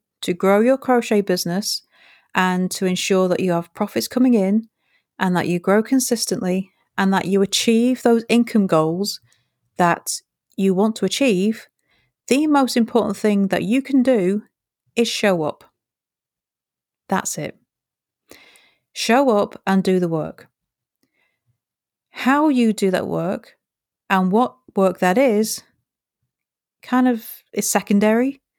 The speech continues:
The most important thing is that you do actually show up. I know what you're thinking. You're thinking, "But I am. I'm working on it. I'm doing all the things." Uh, yeah. Okay.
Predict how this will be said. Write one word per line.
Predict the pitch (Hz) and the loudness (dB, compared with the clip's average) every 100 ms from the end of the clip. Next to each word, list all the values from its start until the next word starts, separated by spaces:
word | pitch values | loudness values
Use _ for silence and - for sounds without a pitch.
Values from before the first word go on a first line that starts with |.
| _ _ _ _ _ _ | _ _ _ _ _ _
The | - | 0
most | 208 254 294 | 2 2 2
important | 254 - 214 214 | 0 0 -2 0
thing | 277 240 196 226 - | 0 2 0 -2 -2
is | 208 | -2
that | 208 208 | -2 -2
you | 233 240 | -2 -2
do | 226 185 175 180 - - | -2 0 0 -2 -6 -12
actually | 165 - - 170 | -12 -8 -6 -4
show | 180 175 165 233 | -2 0 0 0
up. | 233 - - _ _ _ _ _ _ _ _ _ _ _ _ _ _ | -2 -6 -20 _ _ _ _ _ _ _ _ _ _ _ _ _ _
I | 220 | 0
know | 269 | 0
what | 294 | 0
you're | 262 | -2
thinking. | - 175 170 170 190 190 | -2 -4 -4 -6 -6 -8
You're | |
thinking, | 185 185 185 180 _ _ | -8 -8 -8 -10 _ _
"But | - 233 | -2 0
I | 247 | 0
am. | 349 339 196 - _ _ - | 0 0 -2 -6 _ _ -2
I'm | 220 | 0
working | 240 359 392 302 | 2 2 0 0
on | 226 190 | 0 0
it. | 175 - _ - | -6 -10 _ 0
I'm | 247 269 | 2 4
doing | 269 262 247 | 4 4 4
all | 233 | 4
the | 208 | 2
things." | 214 285 302 202 180 - - _ _ _ _ _ _ _ _ _ _ - - _ _ - | 2 2 2 -2 -4 -12 -18 _ _ _ _ _ _ _ _ _ _ -20 -20 _ _ -10
Uh, | 190 185 185 185 | -6 -6 -6 -8
yeah. | 180 175 285 _ _ _ _ - | -8 -6 -8 _ _ _ _ -8
Okay. | 214 214 | -2 -2